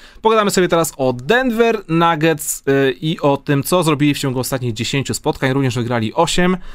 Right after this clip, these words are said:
z nich. I w tym okresie, uwaga, uwaga, Denver Nuggets grali najlepszą obronę w całej lidze. Defensive rating na poziomie sto siedem, czwarty net rating,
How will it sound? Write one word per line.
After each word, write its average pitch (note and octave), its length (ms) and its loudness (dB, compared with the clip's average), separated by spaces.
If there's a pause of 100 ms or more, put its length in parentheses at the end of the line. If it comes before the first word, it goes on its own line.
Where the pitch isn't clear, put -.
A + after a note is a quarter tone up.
(160)
z B2 140 -2
nich. A3+ 440 0 (380)
I - 80 0
w - 140 -12
tym C4 200 2
okresie, G#3 420 2
uwaga, D#3+ 420 0
uwaga, C#3+ 400 2
Denver C3 360 0
Nuggets C3 640 -2 (100)
grali B2 380 2
najlepszą D#3 840 2 (120)
obronę C#3 680 2
w - 100 -20
całej B2 460 0
lidze. A2 260 -2
Defensive A2+ 480 -4
rating A#2 280 -2
na A2 80 -2
poziomie A2 260 -2
sto - 140 -10
siedem, C#3+ 300 0
czwarty B2 340 -2
net C#3+ 260 0
rating, E3+ 520 0